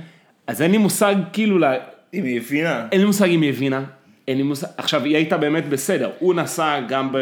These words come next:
Speaker 1: בנתיב, כאילו, לא בצד שלה, וגם ממש מהר ו-, ב-, באמת, איזה בן זונה גדול, כאילו, אפס על קורקינט, ממש.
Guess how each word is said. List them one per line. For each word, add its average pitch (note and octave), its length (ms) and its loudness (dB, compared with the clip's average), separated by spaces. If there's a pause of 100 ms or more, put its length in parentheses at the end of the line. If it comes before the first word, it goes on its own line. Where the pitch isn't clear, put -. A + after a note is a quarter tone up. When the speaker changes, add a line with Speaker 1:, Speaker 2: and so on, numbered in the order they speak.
(100)
Speaker 1:
בנתיב, A2+ 540 -6
כאילו, A2 200 -6
לא A2+ 100 -2
בצד A#2+ 420 -4
שלה, B2 520 -2 (560)
וגם D3 420 -2
ממש F#3 400 -2
מהר E3+ 400 -2
ו-, E3+ 80 -2 (1000)
ב-, A#2+ 220 -16 (120)
באמת, F#3 360 -2
איזה C#3 240 -6 (340)
בן E3+ 280 2
זונה D3+ 420 2
גדול, C3+ 420 0
כאילו, B2 300 -4
אפס D#3 300 -6
על A#2 80 -4
קורקינט, A2+ 520 -6
ממש. C3+ 480 0